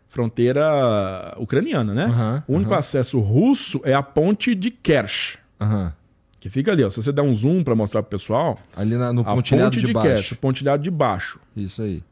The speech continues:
Speaker 1: Esse pontilhado aqui, ó. Aí, ó, Kersh. Apareceu ali, ó. A pontezinha, tá vendo? Essa ponte é a única pon-, é a única via de, de acesso terrestre. Ou seja,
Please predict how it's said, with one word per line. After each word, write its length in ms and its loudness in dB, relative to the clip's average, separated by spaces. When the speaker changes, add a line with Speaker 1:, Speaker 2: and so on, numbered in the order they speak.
Speaker 1:
Esse 160 -2
pontilhado 420 -2
aqui, 200 -2
ó. 120 -2
Aí, 160 0
ó, 100 -2
Kersh. 580 -2
Apareceu 420 -4
ali, 100 -2
ó. 60 -10
A 120 -4
pontezinha, 720 -2
tá 100 -8
vendo? 260 0
Essa 320 0
ponte 460 -2
é 80 0
a 120 2
única 640 2
pon-, 360 -2
é 80 2
a 40 4
única 320 0
via 560 2
de, 300 -4
de 200 0
acesso 440 0
terrestre. 640 0
Ou 140 2
seja, 260 0